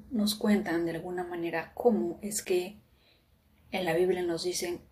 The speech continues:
que el Creador nos hizo a imagen y semejanza suya. El Creador, la luz, al dar toda esta, esta energía, esta luz a este vaso,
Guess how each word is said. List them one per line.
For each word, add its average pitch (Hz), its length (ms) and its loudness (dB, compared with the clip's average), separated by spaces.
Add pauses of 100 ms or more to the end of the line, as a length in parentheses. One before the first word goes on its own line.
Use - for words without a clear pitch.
(580)
que 160 120 -4
el 156 60 -4
Creador 185 380 0
nos - 240 -4
hizo 349 320 -2
a 185 140 -2
imagen 175 560 -6
y 196 80 0
semejanza - 580 -6
suya. - 400 -8 (1900)
El 202 160 8
Creador, 214 680 6 (580)
la 190 320 6
luz, 165 640 2 (1160)
al 185 260 4
dar 190 380 4 (500)
toda 247 300 2
esta, 220 580 0 (180)
esta 202 300 -6
energía, 175 640 0
esta 190 300 -4
luz 170 300 -2
a 170 100 -8
este 160 300 -6
vaso, - 500 -6